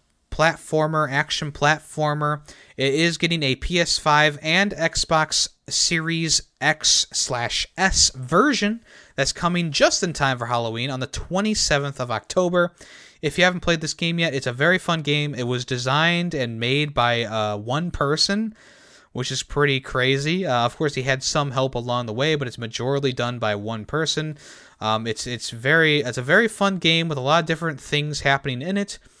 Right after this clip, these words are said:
Um, and, you know, you can do your own voices if you want. That's what I did for my live stream. Uh, in a press release, they said, "On P S five, Pumpkin Jack New Gen Edition has a performance mode that targets up to four K resolution and sixty F P S.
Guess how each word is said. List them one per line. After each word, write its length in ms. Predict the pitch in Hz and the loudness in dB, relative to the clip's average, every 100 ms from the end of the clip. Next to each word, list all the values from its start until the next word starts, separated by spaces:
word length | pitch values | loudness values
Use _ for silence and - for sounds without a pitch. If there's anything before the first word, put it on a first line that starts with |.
| _ - _ _ | _ -20 _ _
Um, 540 | 117 117 117 113 117 107 - _ _ _ _ _ _ _ - | -2 0 0 -2 -8 -14 -20 _ _ _ _ _ _ _ -4
and, 360 | 180 208 220 202 | 2 4 2 -2
you 140 | 180 | -2
know, 140 | 202 277 | -2 0
you 120 | 214 | 0
can 120 | 170 | -2
do 100 | 143 | -2
your 220 | 165 165 | -2 0
own 160 | 170 170 | 0 -2
voices 400 | 131 175 208 147 | 2 2 2 -2
if 160 | 113 107 | -6 -4
you 60 | |
want. 120 | 104 | -4
That's 160 | 110 - | -4 -4
what 80 | 123 | 0
I 120 | 135 | 2
did 260 | 127 120 - | 0 -8 -10
for 80 | |
my 260 | 107 117 123 107 | -6 -4 -4 -6
live 240 | 104 95 | -8 -8
stream. 360 | - 104 98 98 - - - - - | -8 -10 -12 -16 -20 -20 -20 -18 -4
Uh, 320 | 107 107 107 131 | 0 0 -2 -4
in 140 | 131 | -6
a 40 | |
press 360 | 123 - 185 - | -2 0 0 0
release, 200 | 185 - | -4 -2
they 80 | 151 | -4
said, 440 | - 190 175 190 | 2 4 6 4
"On 300 | 147 147 147 | 2 -2 -2
P 160 | 147 185 | -2 -2
S 100 | 160 | 0
five, 400 | - 196 196 202 | 2 4 4 0
Pumpkin 360 | 185 - 160 | -2 -2 -4
Jack 340 | 147 151 175 147 | 0 2 2 0
New 280 | 127 175 175 | -4 -2 -4
Gen 360 | 139 135 208 | 0 2 2
Edition 560 | 180 123 107 110 120 - - - _ | 0 -2 -4 -6 -8 -12 -18 -20 _
has 180 | 139 139 | 0 0
a 100 | 131 | -2
performance 580 | - - 160 185 208 - | -6 -6 -2 -2 -2 0
mode 200 | 170 175 | 0 0
that 120 | 139 | -2
targets 340 | - 156 160 | 0 0 0
up 80 | 147 | -6
to 80 | - | -8
four 220 | - 180 | -6 -6
K 180 | - 170 | 0 0
resolution 480 | 156 147 156 - 147 | 0 0 -2 -2 -6
and 100 | 110 | -6
sixty 360 | - - 139 | -8 -6 -2
F 100 | 135 - | -2 0
P 140 | 120 | 0
S. 240 | 240 - | 0 0